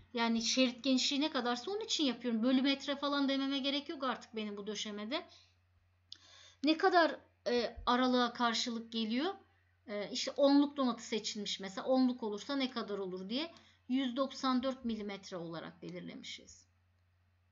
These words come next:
Yüz doksan dört milimetre, e, işte burada as-,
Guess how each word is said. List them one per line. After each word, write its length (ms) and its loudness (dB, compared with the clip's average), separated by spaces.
Yüz 220 2
doksan 460 2
dört 220 -2
milimetre, 720 0
e, 460 -6
işte 260 -6
burada 200 -2
as-, 240 -2